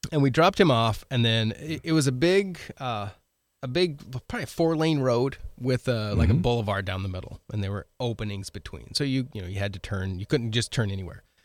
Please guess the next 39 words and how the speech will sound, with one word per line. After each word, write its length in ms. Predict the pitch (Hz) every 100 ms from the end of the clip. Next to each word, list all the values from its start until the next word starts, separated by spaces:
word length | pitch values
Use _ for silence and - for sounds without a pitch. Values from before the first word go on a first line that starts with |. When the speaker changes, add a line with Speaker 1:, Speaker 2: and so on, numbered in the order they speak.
| _
Speaker 1:
So 140 | - 175
one 180 | 208 262
of 120 | 127
'em 260 | 113 120 117
down 280 | 117 110 110
the 80 |
way 260 | 107 90 85
after 280 | 110 - 104
I 80 | 95
dropped 360 | 107 117 117
him, 200 | 90 90 _ _ _ -
uh, 140 | 101
I 100 | 107
just 220 | 139 151 117 - _ _ _ -
turned 300 | 139 127 123
in 240 | 123 123
one 160 | 113 117
of 60 | 120
those 200 | 127 - 110
gaps 360 | 123 107 -
in 100 | 139
the 80 | 131
boulevard 460 | 123 113 104 104 127
and 160 | 101
backed 240 | 90 92 -
down 180 | 90
around. 400 | 104 135 143 - _ _ _ _ _ - _ _ -
Um, 340 | 101 90 80 - _ _ _ _ _ _ _ _ - - -
apparently 260 | 131 120
that's 220 | 110 101 -
not 160 | 95
allowed. 340 | 92 80 - - _ _ _ _ _ _ _ -
Speaker 2:
Oh. 680 | - 113 135 - 107 - - -
Speaker 1:
And 140 | 110 113
so 460 | - 123 117 113 -
the 60 |
cops 280 | - 262 -
aren't 180 | 190 151 139
on 480 | 131 120 117 110